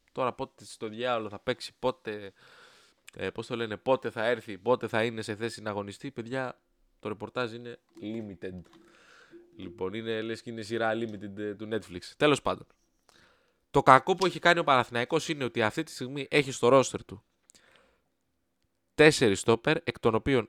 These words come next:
οι τρεις βγάζουν τραυματισμούς. Και υπάρχει ο τέταρτος, ο οποίος είναι τραυματίας εδώ και πόσο καιρό και δεν ξέρουμε, δεν ξέρουμε τι έχει βασικά στην πραγματικότητα. Δεν υπάρχει ενημέρωση. Δηλαδή, ρε παιδί μου, έχει πάθει αυτό.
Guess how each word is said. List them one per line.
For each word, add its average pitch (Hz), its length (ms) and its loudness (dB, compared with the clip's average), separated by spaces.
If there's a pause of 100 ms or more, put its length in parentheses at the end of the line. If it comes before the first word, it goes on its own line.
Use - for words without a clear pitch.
(160)
οι 104 140 -2
τρεις 135 420 6
βγάζουν 131 300 4
τραυματισμούς. 117 560 -2 (1200)
Και 117 100 2
υπάρχει 131 400 8
ο 104 80 2
τέταρτος, 120 680 2 (760)
ο - 80 -20
οποίος 143 480 8 (340)
είναι 180 220 0
τραυματίας 165 440 2
εδώ 185 100 -4
και 180 80 -6
πόσο 175 180 -2
καιρό 175 160 0
και 185 100 -2
δεν 185 80 2
ξέρουμε, 175 340 -2 (280)
δεν 165 100 -8
ξέρουμε 170 200 -4
τι 165 140 -2
έχει 160 180 0
βασικά 101 260 -8
στην 101 120 -4
πραγματικότητα. - 420 -10 (2000)
Δεν 127 140 2
υπάρχει 127 240 4
ενημέρωση. 98 360 -4
Δηλαδή, 107 280 8
ρε 110 80 10
παιδί 110 200 6
μου, 143 120 -4
έχει 160 200 0
πάθει 185 200 6
αυτό. 170 420 0